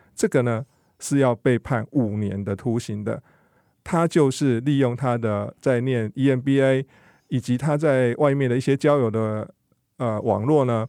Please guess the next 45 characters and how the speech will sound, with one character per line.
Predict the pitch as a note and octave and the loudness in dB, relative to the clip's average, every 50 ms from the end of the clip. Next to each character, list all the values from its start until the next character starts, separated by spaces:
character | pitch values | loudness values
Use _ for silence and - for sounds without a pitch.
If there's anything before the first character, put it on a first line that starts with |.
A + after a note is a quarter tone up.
| _ _ _ _ _ _ _ _ _ - | _ _ _ _ _ _ _ _ _ -8
那 | C#3 C3+ B2 A2+ | -4 -4 -4 -4
去 | - - C3 A#2+ A2+ G#2+ | -2 -2 -2 -2 -2 -2
报 | - C3+ A#2+ A2+ | 0 0 0 2
名 | G#2+ G#2 G#2 C3 | 2 0 -2 -2
牌， | - G#2+ G2+ G2 G2 G#2 - _ _ | -2 -2 -2 -2 -4 -6 -8 _ _
去 | - - C#3+ B2 | -6 -4 -4 -4
分 | - - C3+ B2+ C3 C3 C3+ | -2 0 0 0 0 0 -2
析 | B2+ - - - C3 B2 A#2+ A#2 A#2+ C3 - _ _ _ | -4 -8 -8 -4 -4 -2 -2 -2 -4 -8 -10 _ _ _
股 | - A2+ G#2+ G2 | -6 -4 -4 -4
市， | F#2+ - - E3 D3 A2 F2+ - _ _ _ _ _ _ _ | -4 -6 -2 -2 0 -2 -2 -6 _ _ _ _ _ _ _
等 | - A#2 A2 | -2 0 0
于 | G#2+ | 0
是 | A#2 - D3 | -2 -2 0
有 | C3 B2 C3 | 2 2 2
点 | B2+ B2 B2 | 2 0 -2
雨 | C#3 A#2+ G#2+ G#2+ | -2 -2 0 2
露 | C#3 C#3 B2+ | 2 2 0
均 | A#2 - B2 B2 B2 A#2+ | 0 0 -2 -2 -2 0
沾 | - B2 A#2 A#2 A#2 | 0 0 0 0 -2
啊。 | G#2 G2 G#2+ - _ - | -4 -6 -6 -10 _ -6
其 | - - E3 | -2 0 0
实 | D3+ - D#3+ | 0 0 0
就 | F#3 F3 | 2 2
是 | D#3 F#3 - | 2 0 0
有 | C#3+ C#3 C3+ | 2 2 4
维 | C#3+ D3 | 6 6
养 | D#3 D3 C3 | 6 4 4
市 | A#2 - - D#3 | 0 0 -2 -2
场 | B2 A#2 G#2+ G2 | 0 0 -2 -2
的 | G2 G#2 | -2 -4
机 | G2+ - - A2 A2+ | -4 -4 -6 -6 -6
制， | A#2 - - C3+ A2+ F#2+ - - | -6 -6 -4 -4 -4 -4 -4 -2
而 | - A#2+ B2+ | 0 2 2
且 | - - C#3+ A#2+ | 2 0 -2 -2
还 | G#2 | 0
违 | G#2 - A2+ A2 | 0 2 2 0
反 | B2 - A#2+ G2+ G2 | 0 0 -2 -2 -2
了 | G2 | -2
这 | - - A#2+ | -2 -4 -4
个 | G2 - G#2 | -4 -4 -4
相 | G2 - A#2+ A2+ | -2 -2 -2 -2
关 | G#2+ A#2 A2+ | 0 0 0
的 | G#2+ G2+ | 0 -2
法 | G2+ - A2 G2 - - | -2 -4 -6 -6 -6 -4
律， | - A#2 A2 G2 | -4 -4 -4 -4